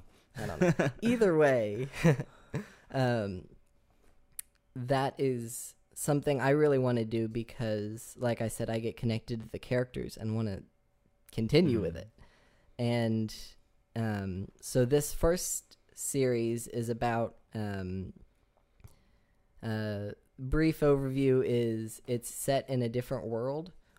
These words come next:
Speaker 1: where the, um, it was like, I f-, I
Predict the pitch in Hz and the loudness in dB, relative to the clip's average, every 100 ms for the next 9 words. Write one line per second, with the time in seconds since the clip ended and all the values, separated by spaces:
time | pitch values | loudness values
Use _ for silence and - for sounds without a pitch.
0 | _ 127 123 123 120 117 110 110 - - | _ 0 2 4 4 2 0 -2 -8 -10
1 | 123 127 123 117 110 107 - 107 101 98 | -4 -2 -2 -4 -6 -8 -8 -6 -6 -6
2 | 92 85 - - _ _ _ _ _ _ | -8 -10 -12 -18 _ _ _ _ _ _
3 | _ _ _ _ _ _ _ _ _ _ | _ _ _ _ _ _ _ _ _ _
4 | _ _ _ _ - 123 123 135 131 120 | _ _ _ _ -2 0 0 2 2 2
5 | 117 - - - - - _ _ 127 - | -2 -12 -20 -20 -20 -20 _ _ -14 -12
6 | - 127 123 | -4 -2 0